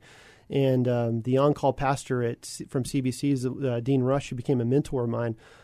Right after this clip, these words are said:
uh, was the one that came. And as, as he began to speak into my life and recognize those giftings in my life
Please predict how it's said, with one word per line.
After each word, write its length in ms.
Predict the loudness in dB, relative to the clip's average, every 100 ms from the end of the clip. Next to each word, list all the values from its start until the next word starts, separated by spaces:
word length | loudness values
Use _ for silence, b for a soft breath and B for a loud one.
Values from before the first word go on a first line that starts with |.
| B
uh, 240 | -4 -2 0
was 160 | 0 2
the 60 |
one 160 | 2 2
that 100 | 0
came. 300 | 0 2 2
And 100 | 0
as, 180 | -2 -6 -10
as 220 | -6 -6
he 240 | -6 -6 -2
began 320 | 0 2 2
to 60 | 0
speak 340 | -2 -2 -2
into 160 | -4 -2
my 160 | -2
life 380 | 0 0 0 -2
and 240 | -2 0
recognize 500 | 2 2 2 2 0
those 200 | -2 -4
giftings 580 | -2 -2 0 0 0 -2 -4
in 100 | -4
my 160 | -4 -4
life 340 | -2 -4 -4